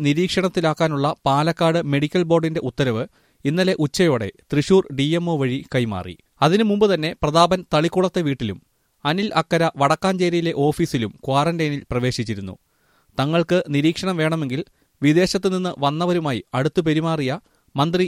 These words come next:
എ സി മൊയ്തീനും കെ വി അബ്ദുൽ ഖാദർ എം എൽ എയും ജില്ലാ കളക്ടർ എസ് ഷാനവാസും നിരീക്ഷണത്തിൽ ഇരിക്കണമെന്ന് കോൺഗ്രസ് ആവശ്യപ്പെട്ടിരുന്നു. വിവാദം കത്തിക്കയറുന്നതിനിടെയാണ് ഇരുവരും നിരീക്ഷണത്തിൽ പോയത്.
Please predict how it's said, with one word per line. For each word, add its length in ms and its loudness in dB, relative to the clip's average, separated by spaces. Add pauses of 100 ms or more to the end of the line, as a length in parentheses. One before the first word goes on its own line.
എ 160 2
സി 160 -2
മൊയ്തീനും 480 -2 (280)
കെ 180 6
വി 140 2 (100)
അബ്ദുൽ 280 2
ഖാദർ 320 0
എം 180 -2
എൽ 140 -2
എയും 180 -2 (280)
ജില്ലാ 260 2
കളക്ടർ 360 0 (100)
എസ് 240 -6
ഷാനവാസും 640 -2 (360)
നിരീക്ഷണത്തിൽ 600 0
ഇരിക്കണമെന്ന് 540 -4 (100)
കോൺഗ്രസ് 540 -4
ആവശ്യപ്പെട്ടിരുന്നു. 720 -4 (300)
വിവാദം 460 6 (100)
കത്തിക്കയറുന്നതിനിടെയാണ് 1200 0 (320)
ഇരുവരും 420 2
നിരീക്ഷണത്തിൽ 580 0
പോയത്. 340 -4